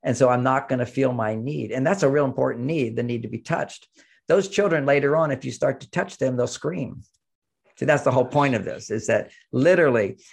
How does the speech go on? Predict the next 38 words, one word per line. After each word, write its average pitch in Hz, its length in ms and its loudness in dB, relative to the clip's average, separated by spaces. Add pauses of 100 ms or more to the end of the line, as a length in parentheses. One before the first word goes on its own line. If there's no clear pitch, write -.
(160)
if 139 220 0
you 147 120 2
start 151 360 2
to 139 60 0
touch 151 280 0
one 135 100 0
of 135 60 -2
those 127 160 2
pain 156 320 -4
points, 113 320 -10
a - 100 0
need, 139 520 4
if - 100 -10
you 123 80 -6
start 156 300 2
to 147 80 -2
fulfill 143 760 2
a 127 100 0
need 113 460 -4 (220)
later, 123 560 2 (240)
the 131 100 0
reaction 135 480 2
will 123 100 2
be, 127 340 0 (220)
"Get 151 140 4
away 143 200 4
from 120 220 -6
me, 82 220 -16
get 117 160 -2
away 117 240 -4
from 98 240 -12
me." - 200 -16 (480)
So 156 160 0
what 156 160 2
a 151 40 0
soulmate 180 640 2
does, 110 420 0
our 135 280 0